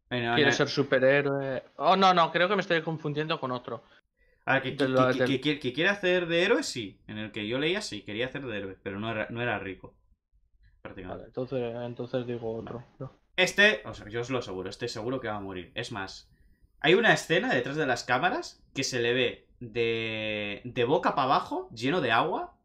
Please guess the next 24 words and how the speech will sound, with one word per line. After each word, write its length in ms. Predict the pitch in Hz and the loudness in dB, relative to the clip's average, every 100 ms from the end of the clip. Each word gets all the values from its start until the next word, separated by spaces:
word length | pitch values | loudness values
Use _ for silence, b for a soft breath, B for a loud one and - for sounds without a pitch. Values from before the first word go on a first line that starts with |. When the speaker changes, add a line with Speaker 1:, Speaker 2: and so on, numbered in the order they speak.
| _ _ _ | _ _ _
Speaker 1:
y, 720 | 127 120 117 117 117 117 117 127 | -8 -4 -2 -2 -2 -2 -4 -4
y 120 | 120 | -4
en 60 | 113 | -2
la 80 | |
misma, 260 | 127 151 170 | -2 -2 -4
y 160 | 127 120 | -4 -4
prácticamente 580 | 139 151 165 156 139 139 | -4 -6 -4 -4 -4 -2
en 80 | 127 | -2
las 180 | 123 | -2
misma-, 300 | 135 156 160 117 | -4 -4 -6 -4
en 100 | 120 | -4
las 140 | 120 | -2
mismas 320 | 139 165 165 | -4 -4 -6
fotogramas 520 | - 151 127 139 202 - | -6 -4 -2 -2 -2 -6
te 60 | |
enseñan 300 | 117 131 139 | -8 -6 -4
a 60 | 127 | -4
Harley 360 | 123 131 123 123 | -2 -4 -4 -6
Quinn 280 | 127 160 - | -4 -6 -6
a 100 | 113 | -4
la, 180 | 113 - | -4 -4
rodeada 460 | 113 107 110 135 | -6 -2 0 0
de 100 | 110 | 0
agua. 340 | 101 92 90 | -2 -4 -8